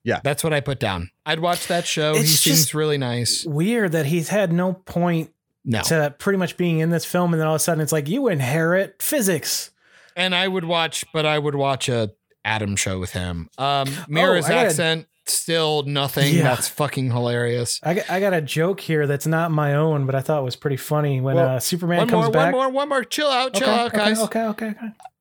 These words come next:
Speaker 2: And then we get all the way to the end because don't forget we have the, the epilogue with the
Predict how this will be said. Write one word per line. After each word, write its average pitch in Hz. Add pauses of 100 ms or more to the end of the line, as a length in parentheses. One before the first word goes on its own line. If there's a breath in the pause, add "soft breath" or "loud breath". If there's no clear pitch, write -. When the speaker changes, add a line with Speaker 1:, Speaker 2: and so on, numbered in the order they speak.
(120)
Speaker 2:
And 185
then 202
we 185
get 208
all 208
the 208
way 202
to 214
the 202
end 160
because 156
don't 156
forget 160
we 143
have 147
the, 143 (520)
the 147
epilogue 147
with 135
the 131